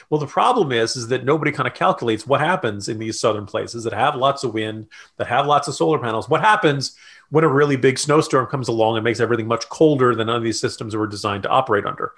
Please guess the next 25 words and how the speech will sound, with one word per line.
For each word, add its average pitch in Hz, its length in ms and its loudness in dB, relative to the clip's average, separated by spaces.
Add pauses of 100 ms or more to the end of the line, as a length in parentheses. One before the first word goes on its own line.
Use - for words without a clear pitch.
(400)
Um, 107 440 2 (200)
I - 40 -18
think 139 100 0
one 139 100 2
of 120 40 0
my 110 100 0
favorite 135 680 0
things 123 180 0
I've 113 160 0
seen 123 220 -2
on 110 100 0
social 120 320 -2
media 110 260 4
in 104 60 4
the 104 80 -2
last 107 240 0
twenty-four 107 380 0
hours, 107 320 0
Greg, 101 260 -4
is 95 140 -10
the 107 280 -6 (380)
footage 175 540 2
of 131 400 2
a 120 340 2
helicopter 147 800 0